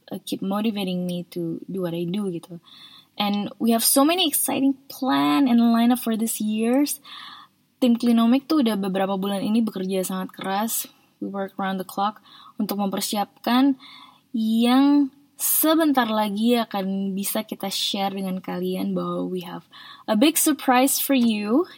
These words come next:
di tanggal dua puluh empat Februari, bertepatan di Hari Sampah Nasional. Jadi, save the date. Pantengin terus sosial media kita.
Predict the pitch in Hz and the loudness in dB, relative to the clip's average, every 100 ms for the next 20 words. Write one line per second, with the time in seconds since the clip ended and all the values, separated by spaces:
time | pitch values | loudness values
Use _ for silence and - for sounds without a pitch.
0 | - 196 190 185 185 190 185 202 196 202 | -8 -6 -6 -2 -2 -2 -2 -4 -4 -6
1 | 185 190 - 208 202 190 175 196 254 - | -6 -8 -6 -4 -2 -2 -2 -4 -4 -8
2 | - _ - 190 196 202 190 185 196 196 | -20 _ -4 -2 -2 -2 -4 -4 -2 -2
3 | 196 190 185 - 185 185 185 190 196 180 | -2 -2 -4 -4 -6 -6 -6 -4 -4 -4
4 | 175 170 202 247 _ - _ _ _ _ | -4 -2 -2 -4 _ -20 _ _ _ _
5 | - 190 214 226 226 - - - - 233 | -4 -2 -2 -2 -4 -8 -8 -2 0 2
6 | 294 302 269 233 214 330 - - _ _ | 2 2 2 2 2 0 -2 -14 _ _
7 | _ _ _ _ _ _ _ - - - | _ _ _ _ _ _ _ -14 -14 -14
8 | _ _ _ _ 233 220 214 214 214 220 | _ _ _ _ -2 0 2 0 -2 -4
9 | - 214 220 208 196 185 190 - - 185 | -2 -2 -2 -2 -2 -2 -4 -6 -10 -4
10 | 190 262 | -2 -2